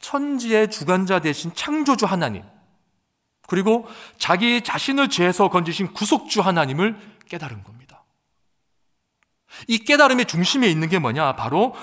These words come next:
율법이라는 거죠. 하나님의 말씀이라는 거죠. 즉 하나님의 말씀을 통해서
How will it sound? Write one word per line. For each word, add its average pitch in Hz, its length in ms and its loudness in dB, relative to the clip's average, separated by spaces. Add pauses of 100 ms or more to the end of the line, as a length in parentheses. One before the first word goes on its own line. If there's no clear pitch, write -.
(160)
율법이라는 123 760 -2
거죠. 101 200 -18 (140)
하나님의 185 520 2
말씀이라는 131 720 -4
거죠. - 220 -20 (340)
즉 202 140 -2
하나님의 247 400 6
말씀을 277 480 2
통해서 196 480 2